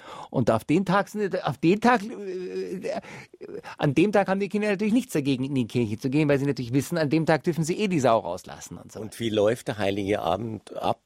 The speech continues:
Speaker 2: Wann startet das Fest? Sechzehn Uhr, siebzehn Uhr später, Abendessen, wann gibt's die Geschenke?
Speaker 1: Das hat sich mit dem Alter der Kinder immer weiter, äh, verändert, weil natürlich, wenn die Kinder klein sind, muss man, äh,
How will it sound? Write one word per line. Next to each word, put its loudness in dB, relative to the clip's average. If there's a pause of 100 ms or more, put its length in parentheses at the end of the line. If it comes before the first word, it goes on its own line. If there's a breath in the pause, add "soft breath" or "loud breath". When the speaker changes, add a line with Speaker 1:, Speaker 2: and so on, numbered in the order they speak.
Speaker 2:
Wann 2
startet -2 (800 loud breath)
das -4
Fest? -2 (160)
Sechzehn -2
Uhr, 2
siebzehn -2
Uhr 0
später, -2
Abendessen, -2
wann 2
gibt's -4
die -4
Geschenke? 0 (800 loud breath)
Speaker 1:
Das -6
hat -2
sich -2
mit 4
dem 2
Alter 2
der 2
Kinder -2
immer 2
weiter, 0
äh, -16 (140)
verändert, 2
weil 4
natürlich, -2
wenn 2
die 4
Kinder 2
klein 0
sind, -2
muss -6
man, 0
äh, -4